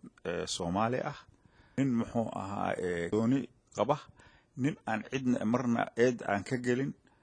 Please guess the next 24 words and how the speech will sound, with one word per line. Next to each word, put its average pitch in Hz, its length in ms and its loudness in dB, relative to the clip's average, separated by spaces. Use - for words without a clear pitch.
ee, 95 220 0
nin 147 240 2
Soomaali 123 440 4
guud 117 220 0
ahaan, 117 340 4
guud 113 160 4
ahaan 127 260 10
wanaaggeeda 117 600 10
raba. 117 200 2
Marka 123 220 8
ninka 120 300 6
Allah 110 300 8
u 104 40 6
naxariistaanu 98 640 4
leenahay, 117 400 4
muxuu 107 300 2
ahaa, 101 300 4
dhinac 127 260 4
walbaba, 110 420 6
hadday 127 280 6
noqoto 107 360 4
tacliinta, 98 560 2
hadday 110 260 4
noqoto, 101 460 2